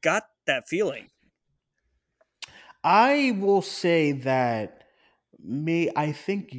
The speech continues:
Speaker 1: Maybe,
Speaker 2: yesterday
Speaker 1: maybe
Speaker 2: I
Speaker 1: towards the
Speaker 2: felt
Speaker 1: middle a little bit.
Speaker 2: Yeah, yesterday I felt bec-, pro-, this is, this is what happened with the, when I first saw Blade Runner twenty forty-nine.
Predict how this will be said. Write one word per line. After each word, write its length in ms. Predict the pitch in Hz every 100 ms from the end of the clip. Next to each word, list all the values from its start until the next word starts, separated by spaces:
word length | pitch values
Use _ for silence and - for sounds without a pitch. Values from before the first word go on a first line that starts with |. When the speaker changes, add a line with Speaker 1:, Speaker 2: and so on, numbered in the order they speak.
| 131
Speaker 1:
Maybe, 300 | 165 247 320
Speaker 2:
yesterday 240 | 311 - 170
Speaker 1:
maybe 320 | 196 240 302
Speaker 2:
I 0 |
Speaker 1:
towards 400 | - 269 226 117
the 100 | 175
Speaker 2:
felt 0 |
Speaker 1:
middle 500 | 160 160 160 143 127
a 60 | 117
little 200 | 120 117
bit. 260 | 117 117 - _ _ _ _ _ _ -
Speaker 2:
Yeah, 160 | 165 143
yesterday 680 | 131 185 - 233 226 180
I 80 | 160
felt 360 | 143 156 139 135
bec-, 220 | 135 _
pro-, 280 | 156 - 156 _ -
this 280 | - 175 -
is, 140 | 175
this 160 | 147 196
is 100 | 180
what 120 | 160
happened 260 | 139 135 120
with 120 | 113
the, 80 | 113
when 160 | 110
I 60 | 110
first 260 | - 113 -
saw 120 | 107
Blade 300 | 104 107 110
Runner 240 | 120 110
twenty 300 | 110 - 110
forty-nine. 760 | 107 101 95 107 156 131 107